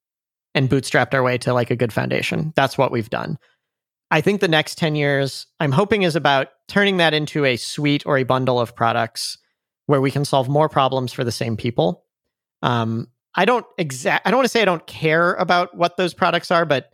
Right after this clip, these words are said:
I could list fifteen and I'd be happy with any four or five of them. But things like, you know, we wanna build ca-, uh, appointment scheduling. I wanna build a good note-taking tool, web forms, invoicing, and maybe even more accounting stuff.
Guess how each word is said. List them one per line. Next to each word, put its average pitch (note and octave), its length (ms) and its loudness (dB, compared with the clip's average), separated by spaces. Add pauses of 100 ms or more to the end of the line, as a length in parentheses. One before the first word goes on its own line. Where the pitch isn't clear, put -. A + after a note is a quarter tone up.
(320)
I E3+ 140 4
could E3+ 160 0
list D#3+ 240 0
fifteen D#3 600 -2
and E3+ 100 0
I'd C3+ 120 2
be C3+ 80 0
happy C3 280 0
with B2 140 0
any B2 340 -2 (600)
four B2 200 2
or A#2 60 2
five A#2+ 240 0
of C#3+ 100 -2
them. E3 340 0
But A#2+ 280 -2 (400)
things E3 260 0
like, C#3 400 0 (120)
you F3 120 -2
know, C#3 120 2
we C3 100 2
wanna C3+ 140 0
build B2 180 -2
ca-, C#3 220 0
uh, C3+ 180 2 (160)
appointment C#3+ 340 0
scheduling. C3 540 0
I C#3+ 80 2
wanna C3+ 140 2
build C3 160 2
a C3+ 60 2
good C3 200 -2
note-taking C3 480 -2
tool, B2 540 2 (220)
web B2+ 220 0
forms, C3+ 640 0
invoicing, C3 1000 0 (340)
and C#3 100 0
maybe B2 180 2
even B2 140 0
more B2+ 140 0
accounting B2 400 -2
stuff. A#2+ 400 0